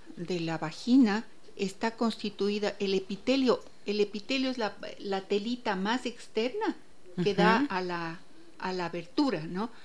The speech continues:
Speaker 1: Entonces, ese epitelio está constituido por cuatro grupos de células, que estas células cambian de acuerdo al ciclo menstrual. A ver, te digo, por ejemplo,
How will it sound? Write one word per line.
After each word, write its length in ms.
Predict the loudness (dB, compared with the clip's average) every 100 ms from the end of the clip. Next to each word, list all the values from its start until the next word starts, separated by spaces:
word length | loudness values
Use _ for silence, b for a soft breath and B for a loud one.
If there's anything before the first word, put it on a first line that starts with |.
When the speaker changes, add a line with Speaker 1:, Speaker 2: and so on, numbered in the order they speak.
| B B B B -10
Speaker 1:
Entonces, 400 | -2 0 2 8
ese 360 | 6 8 4
epitelio 600 | 6 4 8 8 10 8 8
está 320 | 4 2 0
constituido 760 | 0 0 -4 -2 -2 0 -2 -2
por 160 | -4 -6 -14 -16 -16 -16 6
cuatro 440 | 8 8 4 0
grupos 460 | 2 0 -2 -6 -6
de 80 |
células, 640 | -8 -4 -4 -4 -12 -14 -16 -16 -16 -16 -16 -2
que 220 | -2 4
estas 380 | 4 6 2 0
células 720 | 4 4 6 4 4 4 2 B B B B B 2
cambian 680 | 6 8 6 4 2 0 -4 -10 0
de 140 | 0
acuerdo 640 | 0 2 4 4 0 -4 -6 -8
al 220 | -4 -2 -4
ciclo 560 | 0 0 0 -2 0
menstrual. 760 | 0 -2 -4 -10 -6 -2 -2 -2 -12 B B B B B B B -16 -16 -16 -16 -16 -8
A 120 | -4
ver, 180 | 0 0 4
te 140 | 4
digo, 340 | 6 4 2 -6 -14 -4
por 140 | 0 0
ejemplo, 540 | -2 -2 -2 -2 -8